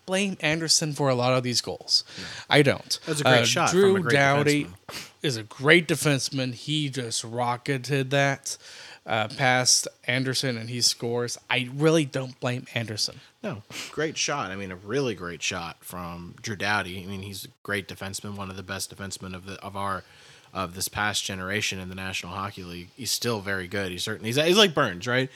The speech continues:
Speaker 2: Just 'cause he's older doesn't mean he's unable to perform, and he's very well able to perform. He can probably play another five years in the N H L if he <laughs> wanted to. Burns could probably play another five years in the N H L if he wanted to. I don't think he will, but he probably could. Um,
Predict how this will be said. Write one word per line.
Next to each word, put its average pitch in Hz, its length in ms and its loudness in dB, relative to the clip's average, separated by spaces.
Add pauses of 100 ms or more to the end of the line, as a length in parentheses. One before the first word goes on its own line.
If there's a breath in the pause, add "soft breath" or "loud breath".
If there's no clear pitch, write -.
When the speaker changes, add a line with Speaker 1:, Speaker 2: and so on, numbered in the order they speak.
(160 loud breath)
Speaker 2:
Just 170 140 0
'cause 170 120 2
he's 139 140 0
older 127 260 2
doesn't 113 240 -2
mean 110 140 -2
he's 110 160 -4
unable 104 340 -4
to 92 100 -10
perform, 90 500 -8
and 92 80 -10
he's 98 160 -8
very 101 320 -2
well 92 280 -10
able 98 220 -6
to - 80 -18
perform. 101 460 -8 (280 loud breath)
He 135 140 0
can 113 100 -4
probably 98 220 -2
play 101 180 -6
another 95 220 -8
five 95 320 -8
years 95 240 -8
in 90 80 -12
the 92 80 -12
N 90 100 -10
H 87 180 -12
L 90 160 -10
if 87 100 -18
he 76 80 -18
<laughs> - 40 -18
wanted - 360 -14
to. 110 320 -2 (460 loud breath)
Burns 190 260 8
could 143 100 0
probably 127 200 2
play 101 100 0
another 92 180 -6
five 95 240 -4
years 90 180 -6
in 92 60 -10
the 90 60 -8
N 87 80 -8
H 85 160 -8
L 85 80 -10
if 82 40 -20
he 90 60 -16
wanted 117 300 -2
to. 98 100 -6
I - 20 -4
don't 107 140 -4
think 101 140 -10
he - 80 -12
will, 156 220 6
but 139 120 -2
he 208 60 -4
probably 127 480 -6
could. 127 360 0 (720 loud breath)
Um, 135 460 -2